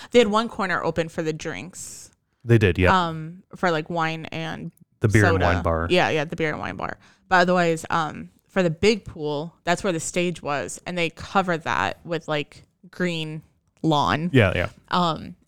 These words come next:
Speaker 1: but you can still, there's still the step of the pool.
Speaker 2: Yeah.
Speaker 1: Or, like, the, what, what is that? What was
Speaker 2: Well,
Speaker 1: that
Speaker 2: yeah, they
Speaker 1: called?
Speaker 2: both have, like, the step down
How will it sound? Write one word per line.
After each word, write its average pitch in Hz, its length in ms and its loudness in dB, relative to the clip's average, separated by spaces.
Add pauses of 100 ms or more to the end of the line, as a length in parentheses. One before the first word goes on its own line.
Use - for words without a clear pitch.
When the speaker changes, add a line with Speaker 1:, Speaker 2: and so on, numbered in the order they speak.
(160)
Speaker 1:
but 185 200 4
you 190 100 -4
can 180 140 -2
still, 175 500 0
there's 185 200 0
still 185 200 0
the 156 320 -2
step - 480 -2
of 165 180 -4
the 156 80 -6
pool. - 520 -4 (580)
Speaker 2:
Yeah. 185 120 4
Speaker 1:
Or, 190 40 6
like, 175 200 2
the, 160 500 2 (300)
what, 196 260 -2
what 185 100 2
is 175 80 -2
that? 170 160 -4 (140)
What 175 160 -6
was 156 80 6
Speaker 2:
Well, 151 80 8
Speaker 1:
that 151 60 8
Speaker 2:
yeah, 135 100 8
they 120 60 8
Speaker 1:
called? 117 80 6
Speaker 2:
both 139 160 6
have, 131 120 8
like, 120 160 6
the 107 100 0
step - 360 0
down 92 500 2